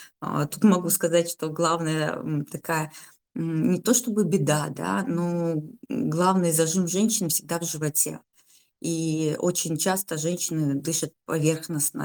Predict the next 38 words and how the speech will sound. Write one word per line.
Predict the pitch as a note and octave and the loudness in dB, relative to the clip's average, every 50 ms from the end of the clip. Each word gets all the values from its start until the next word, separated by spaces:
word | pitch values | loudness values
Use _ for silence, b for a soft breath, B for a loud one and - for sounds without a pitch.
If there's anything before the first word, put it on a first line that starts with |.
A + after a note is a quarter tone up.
| D3+ - | -4 -2
и | D#3 | 0
не | D#3 D3+ D#3 D3 | 0 2 2 2
доводя | C#3+ D3+ D#3 D3+ D3+ D3 E3+ E3 D#3+ | 2 2 0 0 2 2 2 0 2
дыхание | D#3 D#3 D3 - D#3+ D#3 D#3 D#3 D3+ D3+ D3 | 0 -2 -4 -2 -2 0 2 2 2 2 2
до | C#3 - C#3+ | 0 0 -2
живота, | C#3+ D3+ C#3+ D3 D3+ - F3 E3+ | -2 -2 -2 -2 -2 -2 -6 -4
потому | - D#3 - - D3 D3+ C#3+ | -4 -6 -4 0 0 2 2
что | C#3 - - D3 | 0 0 -2 -2
животик | D3 E3 D#3+ E3 D#3 - D3 C#3 | 0 2 2 2 2 2 0 0
же | C#3 C#3+ | 2 2
должен | C3 C#3 B2 C3+ C3 C#3 C3+ | 2 2 0 0 2 2 0
быть | C3 - - - - | 0 -2 -6 -8 -2
плоский, | - C3+ C#3 C#3+ C#3+ C#3+ - - - D3+ D#3 - | 2 2 4 4 4 2 0 0 -2 -4 -4 -2
он | D#3 D3+ C#3 | 0 0 0
должен | C#3 C#3 C#3 C3+ C#3 C#3 C3+ | 0 0 -2 0 0 0 0
быть | C3+ A#2+ - | -2 -4 -6
там | - C3 C3+ C#3 | -4 -2 0 0
напряжен | C#3+ D3 - - E3+ D3+ C3+ C#3 C#3+ C#3+ C#3+ C#3 | 0 0 0 -2 -2 -2 -2 -4 -2 -2 -2 -2
и | C#3 | -2
так | - - D3+ D3+ C#3 | -4 -4 -6 -4 -4
далее. | D3+ D3 C#3+ C#3+ C3+ - B B B B B B B B B - | -4 -4 -2 -4 -4 -6 B B B B B B B B B -4
На | E3 | 0
самом | - - F3+ F#3 F#3 F3 E3 D3 | 0 2 2 2 0 0 -2 0
деле, | D#3+ F3 E3+ D#3+ E3 D#3+ D3+ C#3+ C3+ | 0 0 0 2 2 2 2 2 0
э, | - - - D3+ D3 D3 D3 D3+ - D3 D3 D3+ D3+ | -2 -4 -4 -6 -8 -8 -10 -12 -14 -16 -18 -10 -6
совсем | - - - D3 - - E3 D3+ D3 | -6 -6 -2 -2 0 0 0 0 0
это | C#3+ C#3+ D3 | -2 -4 -6
все | - - D3+ | -4 0 2
не | D3 C#3 C3+ | 2 2 0
так. | C#3 - F3 F3+ F3+ - - - | 0 -2 -4 -4 -4 -8 -12 -12
Э, | - - D3 | -8 -6 -6
на | C#3+ C#3 C#3 C#3 C#3+ C#3+ D3 | -4 -4 -4 -4 -2 0 2
самом | C#3+ - D#3+ D#3 D#3 D3+ | 2 2 2 0 0 0
деле, | C#3+ D#3 D#3 D3+ D3 D3 B B B B B B B - | 2 2 0 0 0 -4 B B B B B B B -2
наоборот, | E3+ D#3 D#3 D3 D#3 D3+ D3+ D3+ D3+ - | 0 2 2 2 0 0 0 0 0 0
только | - G3 G3 G3 F3 E3 | 0 0 2 2 2 2
расслабленное, | D#3+ D3+ - - E3 D#3 D3+ D3 C#3+ D3 C#3+ C#3+ C#3+ C#3 C3+ C3+ C3+ - | 2 2 2 0 0 -2 -2 -2 -2 -4 -2 -2 0 0 0 -2 -4 -4
только, | - D#3 D3+ D3 - - D3+ C#3+ C#3+ | -4 -6 -6 -4 -4 -4 -2 -2 -2